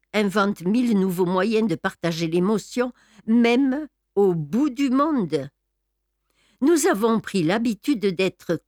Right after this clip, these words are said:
connectés, et sous le flot des données qui nous submergent, nous risquons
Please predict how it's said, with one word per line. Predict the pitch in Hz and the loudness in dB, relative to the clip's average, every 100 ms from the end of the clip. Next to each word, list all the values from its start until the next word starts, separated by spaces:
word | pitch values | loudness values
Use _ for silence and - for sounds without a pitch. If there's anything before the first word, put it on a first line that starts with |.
| - | -4
connectés, | 311 311 - _ - 147 _ _ _ _ _ _ _ - | 0 0 -2 _ -6 -6 _ _ _ _ _ _ _ -2
et | 220 - _ | -2 -2 _
sous | - - 170 | -8 -4 -2
le | 170 | -2
flot | - 196 | -2 -2
des | 190 190 | 0 0
données | 170 202 220 196 | 0 0 0 -2
qui | - | -2
nous | 185 180 | -2 -2
submergent, | - 220 247 254 233 208 185 170 _ _ - | -2 0 2 0 -2 -6 -6 -8 _ _ -2
nous | 247 277 | 0 2
risquons | 285 240 - 269 254 | 2 0 -2 0 0